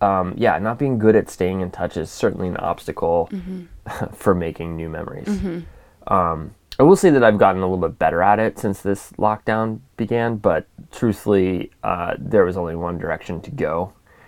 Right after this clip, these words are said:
Speaker 1: and that was up.
Speaker 2: <laughs>
Speaker 1: Um, so, yeah, uh, I've been able to sort of slip out of my laser beam approach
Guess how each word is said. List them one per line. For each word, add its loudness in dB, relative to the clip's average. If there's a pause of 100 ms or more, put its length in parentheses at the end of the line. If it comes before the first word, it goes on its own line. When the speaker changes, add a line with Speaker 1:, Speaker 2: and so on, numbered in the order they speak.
(180)
Speaker 1:
and -6
that -8
was -8
up. 0 (260)
Speaker 2:
<laughs> -4 (400)
Speaker 1:
Um, -4 (420)
so, 2
yeah, -2 (600)
uh, 2
I've -2
been 6
able 6
to -8
sort 2
of -12
slip 2
out 8
of -2
my 0
laser 0
beam -6
approach -6